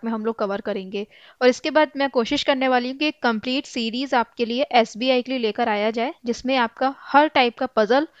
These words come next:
easy to moderate level solve करवाया जाए, प्लस आपके जो वेरियस टॉपिक हैं miscellaneous, miscellaneous यानी कि जिसमें आपका स्लॉक्स हो गया, ब्लड रिलेशन हो गया, अल्फा न्यूमेरिक सीरीज हो गई,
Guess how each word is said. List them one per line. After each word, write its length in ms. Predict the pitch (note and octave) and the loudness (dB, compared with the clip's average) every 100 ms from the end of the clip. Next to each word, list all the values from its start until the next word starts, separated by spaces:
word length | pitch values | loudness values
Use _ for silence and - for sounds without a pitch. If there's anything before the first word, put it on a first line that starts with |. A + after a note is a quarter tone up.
| _ _ _ _ _ A#3+ | _ _ _ _ _ -4
easy 340 | C4 C4+ D#4+ | -2 0 0
to 140 | D#4 D4+ | -2 -4
moderate 460 | G#3+ F#3+ F#3 C4+ | 0 0 0 0
level 240 | C4 B3+ C4 | 2 2 2
solve 280 | B3+ B3+ B3 | 2 0 2
करवाया 340 | A#3+ A#3 A#3 | 0 2 0
जाए, 220 | A#3 C#4+ - - | -2 -4 -6 0
प्लस 220 | C#4 D4 | 2 2
आपके 300 | C4+ B3 C4+ | 2 0 -4
जो 140 | C4 C4 | -2 2
वेरियस 360 | A#3+ C4+ D4 | 2 2 0
टॉपिक 360 | B3 A3+ A#3+ A#3+ | -2 -2 -4 -4
हैं 100 | A#3 | -4
miscellaneous, 680 | A3 A3 G#3 G3 F#3+ G3+ A#3 A3 | -4 -4 -6 -6 -8 -10 -12 -6
miscellaneous 540 | A3 A#3+ A#3 C#4 D4 | -4 -2 -2 0 -2
यानी 200 | D4 D4 | -4 -4
कि 160 | C4+ D#4 | -6 -6
जिसमें 240 | B3 B3+ | -6 -6
आपका 200 | A3+ A#3+ | -4 -4
स्लॉक्स 420 | B3 A3+ A3 - | -4 0 0 -2
हो 100 | B3 | -6
गया, 200 | G#3+ A3 | -2 -2
ब्लड 240 | G#3 A3 G#3 | 0 0 0
रिलेशन 440 | G#3+ G#3 - A3 | -2 -4 -4 -4
हो 100 | G#3 | -4
गया, 220 | G3 G3+ | -4 -4
अल्फा 380 | G3+ G3+ G3 A3 | 0 2 2 -2
न्यूमेरिक 400 | G#3 G3+ G3+ G3 | -6 -4 -6 -6
सीरीज 340 | - G3 G3 G3 | -6 -6 -6 -8
हो 60 | F#3+ | -6
गई, 200 | G#3 | -4